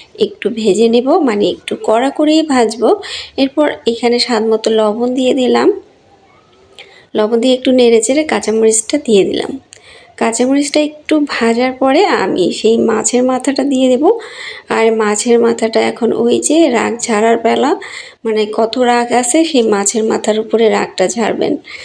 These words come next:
তাই না? একটু মজা করতে হয় মাঝে মধ্যে।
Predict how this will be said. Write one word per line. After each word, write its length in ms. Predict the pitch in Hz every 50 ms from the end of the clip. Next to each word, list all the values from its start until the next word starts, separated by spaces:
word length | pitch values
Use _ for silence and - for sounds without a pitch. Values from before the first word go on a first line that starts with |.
| - - - - _ -
তাই 220 | - 220 247 254
না? 280 | 277 311 330 - - - - - - _ - - - - - -
একটু 340 | 240 233 - - - 277 277
মজা 360 | 262 233 214 208 214 240 233
করতে 360 | 233 - 208 - - - -
হয় 260 | 220 208 202 220 185
মাঝে 340 | - - - - - 240 214
মধ্যে। 480 | - - - - - - 196 208 -